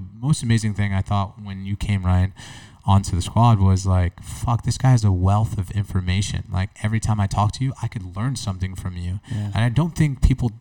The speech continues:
Speaker 1: use those channels or networks when they see people. They're kinda, like, oblivious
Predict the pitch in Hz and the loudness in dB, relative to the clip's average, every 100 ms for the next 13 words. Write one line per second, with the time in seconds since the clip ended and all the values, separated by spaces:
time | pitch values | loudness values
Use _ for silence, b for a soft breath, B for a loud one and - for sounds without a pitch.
0 | _ 101 107 147 131 107 101 95 - - | _ 0 2 2 2 4 6 6 2 -2
1 | - 113 104 95 90 95 95 107 117 92 | 4 4 4 0 0 0 0 -2 -2 -4
2 | - - 98 98 - 101 - - - 107 | -4 -8 -6 -6 -6 -4 -4 -4 -8 -2
3 | 107 - 123 123 113 104 - - 107 113 | -2 0 -2 0 0 -2 -2 -6 0 0
4 | 104 92 - | 0 -4 -10